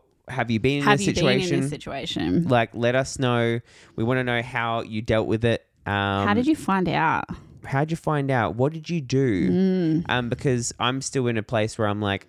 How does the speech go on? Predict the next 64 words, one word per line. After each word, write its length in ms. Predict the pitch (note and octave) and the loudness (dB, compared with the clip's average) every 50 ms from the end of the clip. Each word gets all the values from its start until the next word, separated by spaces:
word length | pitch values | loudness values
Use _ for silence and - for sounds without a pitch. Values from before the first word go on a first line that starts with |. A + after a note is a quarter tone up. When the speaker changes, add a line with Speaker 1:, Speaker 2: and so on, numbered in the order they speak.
| _ _ _ _ _ _ - - | _ _ _ _ _ _ -4 -4
Speaker 1:
uh, 440 | D#3+ F#3+ G3+ E3+ - G#2+ G2 - - - | -2 -2 -2 -4 -6 -6 -8 -8 -8 -2
what 160 | - C#3+ D#3+ | 0 2 2
I, 120 | D3 C#3+ - | 2 0 0
what 140 | G#2+ C3+ | -2 -2
I, 40 | C3 | -2
uh, 160 | A2 E2+ G#2+ | 0 0 -2
the 260 | F2+ C2+ F#2 E2 C#2 G2+ | -2 0 -2 -2 -2 -4
conclusion, 600 | - - A#2+ - D#3 D#3 D#3+ E3+ F#3+ G3 F#3+ D#3 | -4 -6 -4 0 2 0 2 0 -2 -4 0 0
what 100 | C3+ B2+ | 2 2
I've 160 | A#2+ A2+ A2+ | 2 0 0
done 120 | A#2 A2 G#2 | -2 -4 -2
is 120 | G2 G2+ | 0 0
I've 100 | G2 F2+ | -2 0
just 220 | G2 G2 F#2+ F#2+ | 0 -4 -4 -4
ghosted 400 | - - E2+ E2+ E2+ - - D#2+ | -2 0 0 0 0 -2 -4 -4
everything. 420 | D2 D2 C2+ C#2 C2 - - - C#2+ | -4 -2 -4 -4 -8 -8 -8 -6 -6
I've 80 | C#2 | -6
Speaker 2:
Yeah. 140 | - - - - | -4 -4 -4 -2
Speaker 1:
just 240 | F3+ E3+ - - | -4 -6 -6 -8
disappeared. 560 | - - - - - - - - A1+ A1 - - | -10 -10 -8 -8 -10 -10 -10 -8 -8 -8 -10 -2
Speaker 2:
I 100 | - G3+ | -2 -2
think 220 | G#3+ - C4 C#4+ A#3 | 2 4 2 2 2
the 60 | G3+ | 2
best 200 | - D3+ D3 D3+ | 0 0 -2 0
thing 120 | - C#3+ D3 | 0 0 2
you 120 | B2 D3+ | 2 2
can 120 | - E3 D3 | 0 2 2
do 80 | D3+ | 2
is 120 | C#3+ E3 E3+ | 2 2 0
remove 360 | - - D#3 D3+ G2 - E3+ | 0 0 0 0 0 -2 -4
yourself 360 | - D#3+ - - - - - | -6 -8 -4 -4 -4 -4 -4
from 140 | - - C3+ | -4 -4 -4
that 140 | - - - | -4 -4 -6
situation 520 | - - - F3 - - - - - D3+ | -10 -6 -4 -4 -4 -2 -2 0 2 4
Speaker 1:
Yeah, 120 | C3+ B2 | 4 4
'cause 140 | - D3+ - | 4 2 -2
Speaker 2:
because 20 | A#2+ | -2
Speaker 1:
it's 120 | C3 C#3 | -2 0
not, 140 | E3 D#3 D3 | 0 0 2
Speaker 2:
it's 80 | B2+ | 0
Speaker 1:
it's 80 | C3+ - | -2 -2
got 80 | - C#3 | -2 -2
Speaker 2:
just, 80 | A2+ | -2
Speaker 1:
nothing 220 | B2+ B2 - B2 G#2+ | -2 -4 -4 -6 -6
to 60 | G#2 | -2
do 60 | C#3+ | 0
Speaker 2:
yeah. 140 | D#3 F2+ F#2 | 0 0 0
Speaker 1:
with 120 | F#2 E2+ F2 | 0 -2 -4
me. 260 | D#2+ C#2+ G#1+ - - _ _ _ _ - - - - - - | -4 -8 -8 -10 -14 _ _ _ _ -20 -20 -18 -14 -2 2
I 80 | A#2 B2+ | 2 2
was 120 | C3+ C3+ | 2 0
involved, 380 | C3 B2 A#2+ C3 B2 A#2+ A2+ G#2+ | -2 -2 0 0 0 0 0 -4
but 100 | A2 F#2 - - _ _ _ - | -6 -8 -8 -14 _ _ _ -4
I'm 240 | G#2+ G#2 G#2+ G#2+ G2+ | -2 -2 -2 -2 -2
not 180 | G2+ F#2+ F2 - | -2 -2 -2 -2
involved. 200 | - - - - C4+ | -6 -8 -2 2 4
Speaker 2:
And 120 | D4 D4 | 4 4
you 100 | G4 A4 G#4+ | 4 4 4
know 80 | D#4 A#3+ | 4 4
what? 260 | E3 E3+ E3+ - _ _ _ - | 4 2 2 0 _ _ _ -20
F-, 140 | - - - | -18 -12 -4
to 100 | - B3 | 0 2
your 140 | G#3+ F#3+ E3+ | 2 2 2
credit 480 | - - D#3+ F3 D3 G2+ C3+ F3 - | 2 0 0 0 2 2 2 0 0